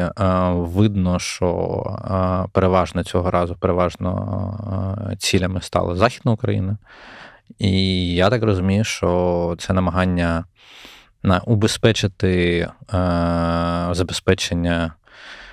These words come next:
убезпечити забезпечення, господи, та-, тавтологія вже повним ходом іде. Але, е, вони явно хочуть якимось чином, м,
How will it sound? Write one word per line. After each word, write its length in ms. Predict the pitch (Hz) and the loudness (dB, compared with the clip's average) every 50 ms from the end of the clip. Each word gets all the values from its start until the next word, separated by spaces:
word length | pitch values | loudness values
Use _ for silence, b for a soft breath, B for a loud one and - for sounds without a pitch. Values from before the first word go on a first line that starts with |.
| B B - | B B -10
убезпечити 500 | - - - - - - - - - - | -8 -8 -6 -6 -4 -4 -4 -8 -10 -18
забезпечення, 580 | - - - - - - - - - - - - | -18 -16 -16 -10 -8 -8 -8 -8 -10 -10 -6 -6
господи, 380 | 80 - - - 85 85 85 | -6 -6 -4 -6 -6 -6 -4
та-, 120 | - - 87 | -8 -8 -8
тавтологія 480 | - - - - - 95 110 113 98 | -8 -10 -6 -2 0 2 2 2 2
вже 140 | 90 87 90 | 0 0 -2
повним 300 | 87 - 98 90 92 92 | -2 0 0 0 0 -2
ходом 300 | - - - 90 90 87 | -4 -6 -6 -6 -6 -6
іде. 160 | 87 87 101 B B B B B B B 104 B | -8 -10 -12 B B B B B B B -6 B
Але, 540 | - 101 104 110 113 110 110 107 104 98 95 - - - | 2 2 4 4 4 4 4 4 2 2 0 -2 -2 0
е, 280 | 107 104 101 101 98 92 90 - - - - | 0 2 2 2 2 0 -2 -8 -14 -10 0
вони 260 | 95 110 120 127 123 107 95 90 90 | 2 4 4 6 4 2 2 0 -4
явно 400 | 95 92 90 107 101 107 98 90 | -6 0 2 4 4 4 2 0
хочуть 600 | - - 98 95 - - 90 82 - - - - | 0 0 0 0 0 -2 -4 -4 -4 -14 -8 -4
якимось 420 | 92 92 92 90 - 95 92 85 - | -2 -2 -2 0 0 0 0 0 -2
чином, 600 | - - 95 98 95 95 92 90 90 92 - - - - - | -2 -2 0 2 2 2 0 -2 -2 -4 -8 -10 -8 -4 -2
м, 600 | 95 92 92 92 92 92 92 90 92 90 87 | 0 0 2 0 0 0 0 0 0 -2 -4